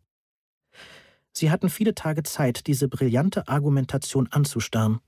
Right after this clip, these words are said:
sagte ich. „Sie sehen doch, dass ich recht habe.“ Herbst schüttelte wie schon in der Woche zuvor leicht den Kopf. „Ich verstehe lange nicht alles“,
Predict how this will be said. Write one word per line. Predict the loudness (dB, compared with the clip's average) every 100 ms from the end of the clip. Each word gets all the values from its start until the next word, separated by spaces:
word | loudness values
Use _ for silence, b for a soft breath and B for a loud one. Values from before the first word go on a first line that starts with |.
| _ -4
sagte | -2 -2 -2
ich. | -4 -6 _ _ _ _ _
„Sie | 0 0
sehen | 0 0 2 0
doch, | -6
dass | -2 -2
ich | -2 -2
recht | -4 -2 -2
habe.“ | 0 -2 _ _ _ _ _ _ _ _
Herbst | -8 -4 -4 -8 -12 -4
schüttelte | -2 -2 0 0
wie | 0
schon | 0 0 2
in | 0
der | 0
Woche | -2 -4
zuvor | -6 -6 0 0
leicht | 2 -2 0
den | -2
Kopf. | 0 -6 -6 _ _ _ _ _ _ _ _ _ _ _
„Ich | -4 -4 -4
verstehe | -2 -2 -2 -6 -6 -2 0 2
lange | 2 2 4
nicht | 2 0 -4 0
alles“, | 2 0 -2 -12